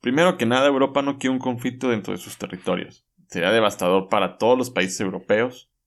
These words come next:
puesto que las guerras son muy costosas, Europa apenas se recupera de la pandemia de covid y de crisis económicas de los años pasados.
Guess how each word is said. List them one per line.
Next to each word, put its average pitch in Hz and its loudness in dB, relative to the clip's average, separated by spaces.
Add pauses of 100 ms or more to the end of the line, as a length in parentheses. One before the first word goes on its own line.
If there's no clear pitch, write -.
(1200)
puesto 95 -6
que 104 -2
las 98 2
guerras 123 2
son 110 0
muy 170 2
costosas, 110 -4 (680)
Europa 101 0
apenas 104 0
se 104 -6
recupera 98 0
de 95 4
la 87 -2
pandemia 90 0
de 92 -10
covid 127 0 (320)
y 95 -8
de 87 -4
crisis 110 -8
económicas 95 -4
de 92 -4
los - -12
años 80 -12
pasados. - -16